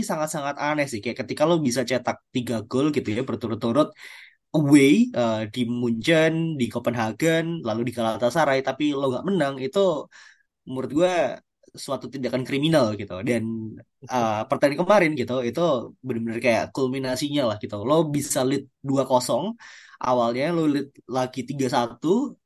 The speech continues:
eh, nggak ada kartu merah kan, beda dengan pertandingan sebelumnya, dan lo tetap nggak bisa menang, men, gitu.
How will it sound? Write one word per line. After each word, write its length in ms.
eh, 460
nggak 180
ada 120
kartu 160
merah 220
kan, 100
beda 200
dengan 160
pertandingan 420
sebelumnya, 360
dan 140
lo 40
tetap 160
nggak 180
bisa 140
menang, 280
men, 120
gitu. 120